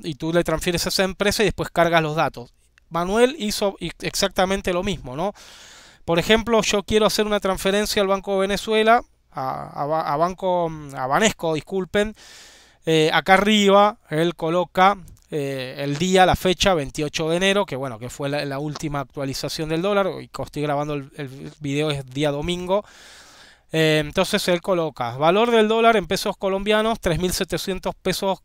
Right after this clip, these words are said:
eh, colombianos por dólar, ¿no? Valor del dólar en bolívares, eh, él lo colocó cuatro sesenta y ocho,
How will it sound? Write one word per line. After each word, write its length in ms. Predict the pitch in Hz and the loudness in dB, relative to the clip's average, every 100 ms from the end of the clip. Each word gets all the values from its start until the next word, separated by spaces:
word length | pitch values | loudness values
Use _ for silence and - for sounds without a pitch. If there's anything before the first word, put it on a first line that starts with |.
| - | -8
eh, 180 | 151 139 | -8 -6
colombianos 540 | - 147 147 165 185 - | -6 -4 -2 -2 -2 -4
por 180 | 147 | -6
dólar, 380 | 147 170 135 120 | -2 -2 -2 -6
¿no? 240 | 139 190 208 - - - - - _ - - | -6 -6 -6 -20 -20 -20 -20 -20 _ -20 -4
Valor 300 | 165 180 214 | 2 4 4
del 160 | 220 214 | 4 4
dólar 260 | 220 220 | 4 6
en 120 | 214 | 4
bolívares, 580 | 202 214 226 226 220 - | 2 2 4 4 4 0
eh, 360 | - 156 143 139 | -2 0 0 -2
él 140 | 165 175 | -2 0
lo 100 | 175 | 0
colocó 380 | 170 156 185 | -2 -2 -4
cuatro 280 | 180 160 160 | -2 -2 -2
sesenta 460 | 147 - 156 143 165 | -6 -4 -6 -6 -2
y 60 | |
ocho, 440 | 170 180 - 190 | -2 -2 -2 -2